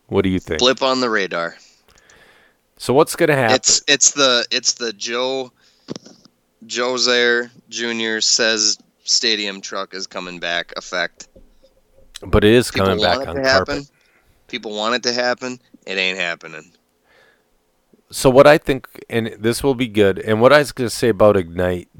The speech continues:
Speaker 1: Jared Tebow is not an owner or part of it. He, Chad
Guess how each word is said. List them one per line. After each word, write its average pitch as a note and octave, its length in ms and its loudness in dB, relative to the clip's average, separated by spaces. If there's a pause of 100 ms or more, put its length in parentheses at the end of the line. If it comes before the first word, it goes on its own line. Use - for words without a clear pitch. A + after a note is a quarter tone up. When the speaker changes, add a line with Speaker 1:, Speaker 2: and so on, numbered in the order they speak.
Speaker 1:
Jared G#2 520 -2 (120)
Tebow G2+ 680 -2 (160)
is F2+ 220 -8
not F#2+ 260 0
an A2+ 140 0
owner G#2 420 2
or F#2+ 280 2
part G#2 340 0
of F#2+ 140 -2
it. F2+ 180 0 (100)
He, G#2+ 440 -6 (260)
Chad A2+ 400 -2